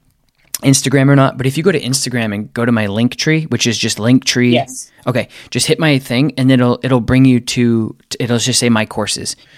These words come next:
Speaker 2: Perfect. And then one last question for
Speaker 1: Mm-hmm.
Speaker 2: the plastic, uh, collar and then the,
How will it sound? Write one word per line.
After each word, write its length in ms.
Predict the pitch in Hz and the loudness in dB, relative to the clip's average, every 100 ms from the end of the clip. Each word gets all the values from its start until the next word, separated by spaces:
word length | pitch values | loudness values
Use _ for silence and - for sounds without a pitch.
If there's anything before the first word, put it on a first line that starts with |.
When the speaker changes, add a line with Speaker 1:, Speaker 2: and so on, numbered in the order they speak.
| - - - | -20 -20 -6
Speaker 2:
Perfect. 480 | 190 190 160 - - | -4 -2 -4 -6 -4
And 120 | 196 | -2
then 220 | 190 180 185 | 0 -2 -2
one 160 | 202 | 0
last 220 | 196 180 | -2 -4
question 540 | - 180 - 175 165 165 - | -4 -4 -4 -4 -4 -6 -12
for 300 | - 180 180 | -6 -2 0
Speaker 1:
Mm-hmm. 80 | 170 | 0
Speaker 2:
the 200 | 175 160 _ _ _ | -4 -6 _ _ _
plastic, 460 | 190 175 - 180 - - | -4 -4 -8 -14 -14 -8
uh, 200 | 175 160 | -6 -6
collar 560 | - 170 160 160 156 151 | -4 -2 0 0 -2 -6
and 140 | 160 | -10
then 140 | 151 151 | -12 -12
the, 180 | 143 | -14